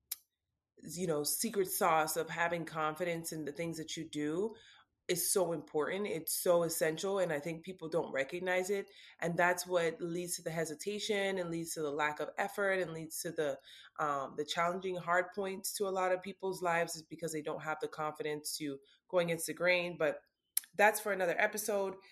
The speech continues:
Um, in this one, you know, I really wanted to touch base on just being, you know, absorbent to whatever life throws at you. And that means really sitting there and saying, "Okay, what can I take away from this experience?"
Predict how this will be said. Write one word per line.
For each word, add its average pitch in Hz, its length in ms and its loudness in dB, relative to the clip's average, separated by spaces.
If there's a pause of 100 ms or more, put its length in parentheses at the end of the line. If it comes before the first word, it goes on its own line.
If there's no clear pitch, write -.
(220)
Um, 185 460 4 (120)
in 240 160 2
this 277 240 0
one, 247 260 2
you 233 220 -2
know, 226 100 2
I 214 80 4
really 226 300 4
wanted 202 340 0
to 196 80 -4
touch 185 300 -8
base 185 260 0
on 175 160 0
just 180 320 -6
being, 175 460 -4 (500)
you 180 140 0
know, 160 420 2 (720)
absorbent 180 680 2
to 156 540 0
whatever 175 360 4
life 165 280 2
throws 160 300 -4
at 147 200 2
you. 143 260 -4
And 170 180 -2
that - 180 2
means 208 260 -2
really 208 280 0
sitting 196 280 -2
there 185 220 2
and 175 160 -2
saying, 170 240 2
"Okay, 143 260 -4 (320)
what 214 200 0
can 302 100 0
I 294 80 4
take 226 220 2
away 180 180 2
from 175 200 -2
this 170 140 -8
experience?" - 720 -6